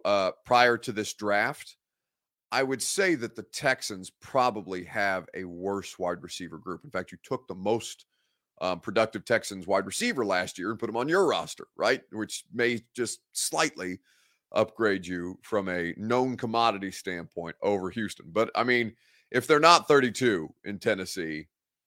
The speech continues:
like, Carolina, I thought did some, did some, uh, creative things with their skill position groups.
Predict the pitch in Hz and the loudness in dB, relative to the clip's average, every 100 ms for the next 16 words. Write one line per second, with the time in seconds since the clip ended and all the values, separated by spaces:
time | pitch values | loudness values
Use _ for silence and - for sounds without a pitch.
0 | _ _ _ _ 95 85 139 135 110 95 | _ _ _ _ -8 -4 2 4 4 2
1 | 113 131 135 131 - 113 135 127 104 113 | 2 2 2 -2 -2 2 6 6 4 -2
2 | - 135 131 - - 123 113 139 123 127 | -2 -6 -6 -12 -8 -6 -4 -4 -4 -2
3 | 117 120 117 - 131 127 131 - 135 120 | 2 4 2 0 2 2 2 0 -4 -4
4 | 120 123 - 135 123 123 127 - 127 135 | -6 -6 -2 -4 -4 -6 -8 -10 -8 -6
5 | 135 - - | -6 -10 -14